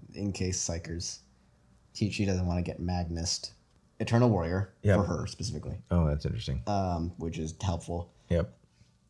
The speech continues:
Speaker 1: Fearless. Yeah. Uh, hit and run. That's cool. That's cool right there.
Speaker 2: That's
Speaker 1: Hit and
Speaker 2: great.
Speaker 1: run. Uh, independent character. And Saintly Blessings, which allow her to essentially, um,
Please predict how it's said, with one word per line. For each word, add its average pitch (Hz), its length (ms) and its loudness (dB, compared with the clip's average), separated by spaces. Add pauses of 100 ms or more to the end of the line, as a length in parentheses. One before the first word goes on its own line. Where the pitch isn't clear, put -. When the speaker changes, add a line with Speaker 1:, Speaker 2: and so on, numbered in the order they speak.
(120)
Speaker 1:
Fearless. 95 680 4 (340)
Yeah. 87 320 0 (440)
Uh, 92 320 0 (380)
hit 110 260 2
and 117 160 6
run. 90 360 4 (100)
That's - 300 -2
cool. - 360 -10 (120)
That's 76 220 -10
cool 52 240 -12
right - 140 -10
there. 82 140 6
Speaker 2:
That's - 80 0
Speaker 1:
Hit 73 200 4
and - 80 2
Speaker 2:
great. 73 60 -4
Speaker 1:
run. 85 180 -4 (500)
Uh, 101 600 2
independent 120 520 4
character. 90 560 2 (760)
And 101 600 0 (280)
Saintly 131 1000 2
Blessings, - 1160 -2 (380)
which 101 280 0
allow 107 260 8
her 98 200 6
to 101 80 4
essentially, 98 680 2
um, 87 380 2